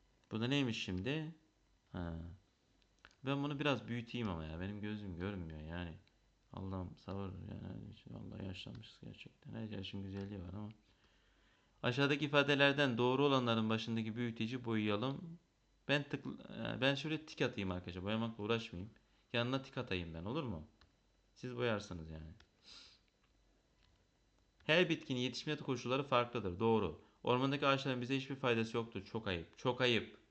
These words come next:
Daha biraz önce anlattık. Çay, çay bol yağış olan yerlerde yetişen bir bitkidir. Rize hakeza öyle. Aynı şekilde doğru. Çayın yetişmesini de bizzat şahsen görmedim.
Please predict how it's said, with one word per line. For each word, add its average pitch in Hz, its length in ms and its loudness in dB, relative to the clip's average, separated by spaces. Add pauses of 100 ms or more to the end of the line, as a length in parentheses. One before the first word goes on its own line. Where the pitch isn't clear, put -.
(160)
Daha 107 200 4
biraz 110 200 2
önce 104 200 -2
anlattık. 98 640 -2 (560)
Çay, 139 240 6 (320)
çay 143 320 6
bol 143 180 6
yağış 135 240 6
olan 127 140 4
yerlerde 120 440 2
yetişen 113 260 0
bir 113 140 2
bitkidir. 113 580 -6
Rize 110 260 0
hakeza 104 420 -2
öyle. 95 340 -2
Aynı 92 220 -2
şekilde 92 500 -8
doğru. 92 320 0 (220)
Çayın 135 220 -2
yetişmesini 139 560 -6
de 139 100 -6
bizzat 131 280 -8
şahsen 127 400 -10
görmedim. 113 440 -8